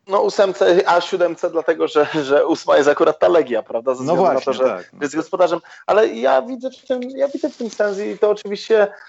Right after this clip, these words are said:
Speaker 1: masz rację, że znajdą się takie osoby, które będą szukały dziury w całym, ale uważam, że to jest ich problem, no, jak chcą sobie po-, pomarudzić, niech sobie pomarudzą. Natomiast pod względem to, co powiedział Karol, promocji dyscypliny, no to jest konieczne, żeby, żeby była mocna ekipa w,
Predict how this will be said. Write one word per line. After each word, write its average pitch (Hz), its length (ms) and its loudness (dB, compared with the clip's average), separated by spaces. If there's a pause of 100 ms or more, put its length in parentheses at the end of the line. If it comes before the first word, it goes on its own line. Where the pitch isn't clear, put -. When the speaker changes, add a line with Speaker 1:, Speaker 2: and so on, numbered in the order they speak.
Speaker 1:
masz 202 180 0
rację, 254 300 2
że 180 80 2
znajdą 175 280 0
się - 100 -6
takie 165 240 0
osoby, 160 240 -2
które 156 280 4 (840)
będą 151 260 -2
szukały 160 380 -2
dziury 160 240 -2
w - 60 -18
całym, 147 360 2 (500)
ale 147 200 2
uważam, 156 320 0
że 147 100 -6
to 160 120 -4
jest 143 200 -4
ich - 180 -14
problem, 143 360 2
no, 143 60 -6
jak 139 140 -4
chcą - 180 -12
sobie 143 140 -20
po-, 143 160 -4 (240)
pomarudzić, 135 460 -2
niech 135 120 -16
sobie 143 180 -6
pomarudzą. 160 560 0 (300)
Natomiast 165 380 0
pod 160 120 -2
względem 165 500 0 (840)
to, 156 80 -8
co - 120 -6
powiedział 156 320 0
Karol, 151 320 2 (440)
promocji 175 560 0
dyscypliny, 147 720 -4 (300)
no - 80 -8
to 202 100 -2
jest 196 140 -2
konieczne, 302 520 -2
żeby, 175 520 2
żeby 160 240 -2
była 156 220 2
mocna 156 380 -2
ekipa 139 380 -2
w, - 120 -14